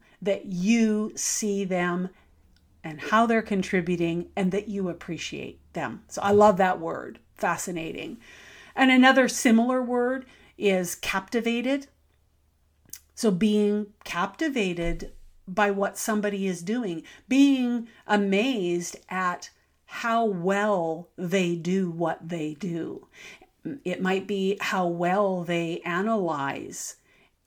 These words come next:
what it is that they're doing to determine how to do it better. It may be being absolutely captivated by somebody's eloquence and clarity in delivering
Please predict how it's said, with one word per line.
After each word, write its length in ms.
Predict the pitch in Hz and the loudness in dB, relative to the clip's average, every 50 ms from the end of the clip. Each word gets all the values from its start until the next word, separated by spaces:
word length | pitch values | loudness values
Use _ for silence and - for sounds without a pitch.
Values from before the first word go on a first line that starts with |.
| _ - | _ -8
what 360 | 196 175 170 180 202 208 190 | -6 -2 2 4 4 6 4
it 140 | 190 185 185 | 4 2 0
is 260 | 180 180 175 175 - | 0 -2 -4 -4 -8
that 160 | 180 170 - | -10 -8 -6
they're 160 | 180 165 160 | -6 -6 -6
doing 640 | 151 156 180 202 196 190 170 156 151 151 151 170 - - - - | -4 -4 -2 -2 -2 -2 -4 -4 -4 -6 -6 -8 -10 -14 -14 -8
to 100 | - 208 | -6 -6
determine 520 | 170 190 180 - - 196 185 180 170 160 156 | -4 -4 -6 -6 -4 -4 -2 -2 -2 -2 -4
how 320 | 139 - - 180 180 175 | -6 -6 -4 -4 -4 -4
to 100 | 170 175 | -6 -8
do 260 | 165 160 180 165 170 160 | -8 -6 -4 -4 -4 -4
it 180 | - - 175 | -6 -6 -4
better. 440 | 170 165 151 151 - 107 - - - _ - - - - - - - | -2 -2 -2 -2 -4 -6 -10 -12 -16 _ -20 -20 -20 -20 -20 -14 -6
It 240 | - 240 233 240 240 | -2 0 0 0 2
may 340 | 220 196 202 202 208 214 208 | 2 2 4 4 4 2 0
be 440 | 190 170 196 190 190 190 190 185 175 | 0 0 0 2 2 2 0 -2 -4
being 340 | 170 170 180 175 170 180 - | -6 -6 -4 -4 -4 -4 -6
absolutely 720 | - 180 202 208 - - 208 208 190 190 - 175 170 160 | -6 -6 -6 -6 -6 -8 -6 -4 -4 -4 -4 -4 -8 -10
captivated 1300 | 139 - - - - 185 202 208 - - 247 - - _ _ _ - 220 208 180 190 180 175 175 175 170 165 | -10 -10 -10 -8 -6 -6 -6 -6 -8 -12 -16 -16 -16 _ _ _ -4 -2 0 0 0 0 0 -2 -4 -4 -2
by 220 | - 180 170 170 165 | -2 0 0 0 0
somebody's 1040 | - - - - 202 190 196 208 208 214 196 180 175 170 165 170 170 175 170 - - - - - - _ - - | -2 -4 -4 -4 -2 -2 -2 -2 -2 -2 -2 -2 -2 -2 -2 -4 -4 -6 -8 -10 -12 -16 -20 -20 -20 _ -10 -6
eloquence 1000 | 190 180 208 254 254 285 294 277 - - - 190 175 165 160 - - - - - - | -2 0 2 2 2 2 0 -2 -8 -10 -6 -4 -4 -4 -4 -6 -8 -10 -10 -6 -2
and 240 | 196 180 180 170 - | -2 -2 -2 -2 -4
clarity 1000 | - - - - 208 208 208 214 233 233 226 214 196 185 170 165 175 202 - - | -8 -10 -6 -4 -2 0 0 0 -2 0 0 -2 -2 -2 -6 -8 -8 -10 -6 -4
in 420 | 214 208 196 196 190 196 190 - - - 214 185 | -4 -2 -2 -2 -4 -4 -6 -10 -10 -8 -4 2
delivering 1200 | 175 208 202 196 196 196 196 196 202 220 214 220 240 233 214 196 180 175 165 160 160 170 180 175 | 4 4 4 4 2 2 6 8 8 6 6 4 -2 -2 -2 0 -2 -2 -4 -4 -6 -6 -6 -8